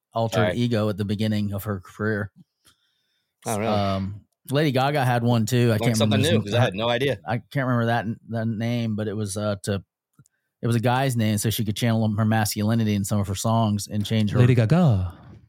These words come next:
Speaker 1: change her, uh, performances.
Speaker 2: Lady
Speaker 3: Nice.
Speaker 2: Gaga.
Speaker 1: Yeah.
Speaker 3: Mm-hmm. Gaga. All right, Brad, your second question.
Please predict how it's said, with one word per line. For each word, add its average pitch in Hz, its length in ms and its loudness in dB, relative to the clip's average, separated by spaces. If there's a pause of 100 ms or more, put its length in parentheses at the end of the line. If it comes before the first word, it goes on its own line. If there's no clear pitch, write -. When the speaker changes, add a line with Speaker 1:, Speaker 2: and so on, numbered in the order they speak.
(300)
Speaker 1:
change 107 260 -2
her, 104 220 -2
uh, 92 220 -4 (120)
performances. 101 760 -4 (520)
Speaker 2:
Lady - 140 -4
Speaker 3:
Nice. 117 240 6
Speaker 2:
Gaga. 190 440 0 (200)
Speaker 1:
Yeah. 76 200 -10 (120)
Speaker 3:
Mm-hmm. 151 200 8
Gaga. 165 260 4
All 95 260 2 (440)
right, 160 160 2
Brad, 147 280 4
your 165 160 6
second 175 300 4
question. 107 340 2